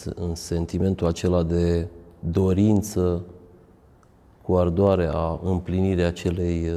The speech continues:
motivații. Eh, deci, Dumnezeu ne dă, dar aș, aș spune, cu răbdare. Cu răbdare și, dacă este și răbdare la mijloc,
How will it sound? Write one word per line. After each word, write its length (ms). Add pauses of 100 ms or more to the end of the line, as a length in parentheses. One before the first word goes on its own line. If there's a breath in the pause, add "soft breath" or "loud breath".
(340)
motivații. 840 (1600 loud breath)
Eh, 460 (680)
deci, 480 (340)
Dumnezeu 520
ne 140
dă, 300 (440)
dar 180
aș, 200
aș 240
spune, 400
cu 120
răbdare. 500 (120)
Cu 80
răbdare 440
și, 800 (440)
dacă 360
este 260
și 160
răbdare 420
la 160
mijloc, 600